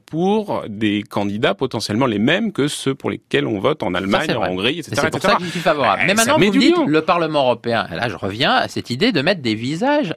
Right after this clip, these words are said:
Speaker 2: sur les clivages. Il y a eu des clivages au moment, euh, de ce vote. Il y a eu des parlementaires européens, notamment à gauche, qui ont voté oui. Mais le Parti populaire européen, qui est aujourd'hui dominant en Europe,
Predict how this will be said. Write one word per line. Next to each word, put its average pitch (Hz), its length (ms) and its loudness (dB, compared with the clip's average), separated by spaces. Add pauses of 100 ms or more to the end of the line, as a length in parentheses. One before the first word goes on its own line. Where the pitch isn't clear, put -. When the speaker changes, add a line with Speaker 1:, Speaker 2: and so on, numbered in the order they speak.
(120)
Speaker 2:
sur - 260 -4
les 139 100 0
clivages. 113 440 -2
Il 113 80 -8
y 127 80 2
a 180 60 4
eu 294 120 4
des 139 200 -2 (160)
clivages 240 600 2 (360)
au 123 80 -2
moment, 120 360 0 (280)
euh, 104 120 -2
de 104 140 -4
ce 107 140 -4
vote. 98 340 -2
Il 92 100 -4
y 92 40 0
a - 20 0
eu 226 140 2
des 127 140 0
parlementaires 98 640 -2
européens, 90 440 0
notamment 90 460 -4 (260)
à 92 160 -2
gauche, 269 320 2
qui 135 120 0
ont 110 100 2
voté 135 360 0
oui. 262 280 4
Mais 175 200 2
le 139 120 0
Parti 240 360 -2
populaire 139 440 0
européen, 151 540 0
qui - 120 -4
est - 40 2
aujourd'hui 101 360 -2
dominant 120 720 -2 (100)
en 101 160 -4
Europe, 101 420 -2